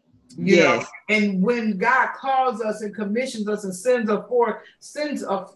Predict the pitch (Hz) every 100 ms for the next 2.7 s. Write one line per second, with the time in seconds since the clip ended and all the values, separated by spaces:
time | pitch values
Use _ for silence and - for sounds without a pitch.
0 | - 220 226 - 214 226 214 294 254 254
1 | 214 220 202 254 240 220 214 240 214 185
2 | 185 185 - 240 196 -